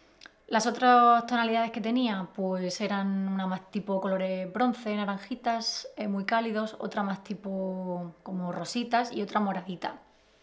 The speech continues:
La verdad que, mm, he pensado que esta era una de las que más iba a usar, a pesar de que son tonos que tenemos más repetidos, pero, mm, bueno, si es la que más voy a usar, para viajar es perfecta. O sea, es ideal.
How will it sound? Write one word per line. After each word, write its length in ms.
La 100
verdad 180
que, 300
mm, 640
he 80
pensado 380
que 80
esta 320
era 180
una 100
de 60
las 100
que 120
más 160
iba 100
a 20
usar, 240
a 80
pesar 200
de 80
que 40
son 180
tonos 300
que 120
tenemos 260
más 120
repetidos, 440
pero, 320
mm, 420
bueno, 280
si 140
es 100
la 100
que 80
más 140
voy 120
a 60
usar, 380
para 200
viajar 480
es 220
perfecta. 560
O 80
sea, 360
es 340
ideal. 440